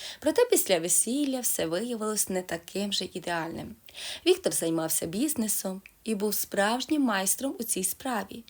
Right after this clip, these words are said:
що здавалося Вірі майже магією.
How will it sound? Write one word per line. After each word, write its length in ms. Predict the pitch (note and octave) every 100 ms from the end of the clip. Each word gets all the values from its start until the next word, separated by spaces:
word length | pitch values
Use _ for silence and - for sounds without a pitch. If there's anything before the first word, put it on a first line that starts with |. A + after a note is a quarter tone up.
| - - -
що 220 | - B3+
здавалося 680 | A#3 G3 F#3+ D4+ F4+ - G#3
Вірі 400 | F#3 F3 F3 - _ _
майже 420 | A3+ A3+ A#3 A3+
магією. 680 | A#3+ C4+ A3+ F3+ E3+ E3 -